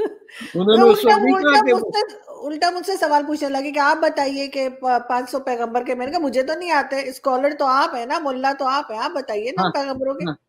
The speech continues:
Speaker 2: नहीं आते थे
Speaker 1: हाँ।
Speaker 2: उनको।
Speaker 1: किसी को नहीं आते ना। ये देखें, ज-, अ, अ, इस्लाम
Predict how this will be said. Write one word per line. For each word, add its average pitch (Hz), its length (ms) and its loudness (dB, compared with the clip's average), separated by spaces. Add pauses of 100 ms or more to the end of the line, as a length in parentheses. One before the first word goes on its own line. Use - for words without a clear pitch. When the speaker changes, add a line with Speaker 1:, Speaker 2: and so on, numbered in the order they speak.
Speaker 2:
नहीं 220 180 -4
आते 294 200 -6
थे 302 60 -10
Speaker 1:
हाँ। 285 80 -8
Speaker 2:
उनको। 294 180 -18 (1160)
Speaker 1:
किसी - 220 -12
को 262 120 -8
नहीं 180 200 2
आते 101 320 -16
ना। - 340 -20 (1300)
ये 185 320 0 (140)
देखें, 170 560 -4
ज-, 160 260 -14
अ, 160 180 0 (1000)
अ, 143 200 -12 (240)
इस्लाम 208 580 0